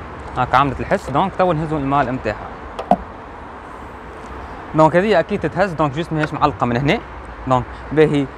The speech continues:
بالنسبة للحمولة متاعو ثلاثمية وواحد وخمسين إيترا،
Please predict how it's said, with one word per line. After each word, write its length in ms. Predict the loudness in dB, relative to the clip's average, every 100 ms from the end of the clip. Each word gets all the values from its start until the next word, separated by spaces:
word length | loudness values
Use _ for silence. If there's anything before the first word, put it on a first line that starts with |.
| -6
بالنسبة 540 | 0 0 2 6 6 6
للحمولة 600 | 2 0 0 2 2 0
متاعو 360 | 0 4 4 4 -4
ثلاثمية 420 | -2 2 2 4 4
وواحد 220 | 4 2
وخمسين 420 | 2 0 2 -2
إيترا، 300 | 0 0 0